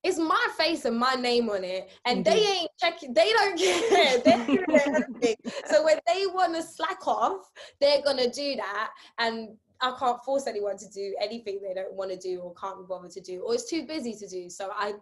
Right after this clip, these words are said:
Speaker 1: totally
Speaker 2: Mm-hmm.
Speaker 1: get it. No shade to them.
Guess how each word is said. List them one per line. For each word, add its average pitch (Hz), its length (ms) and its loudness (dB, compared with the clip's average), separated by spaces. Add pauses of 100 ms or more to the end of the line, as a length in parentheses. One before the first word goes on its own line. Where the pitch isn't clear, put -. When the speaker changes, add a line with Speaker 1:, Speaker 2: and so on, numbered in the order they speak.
Speaker 1:
totally 254 300 -4
Speaker 2:
Mm-hmm. - 100 -12
Speaker 1:
get - 140 -8
it. 226 240 -8
No 220 160 -8
shade 233 500 -6 (120)
to 254 80 -4
them. 208 420 -6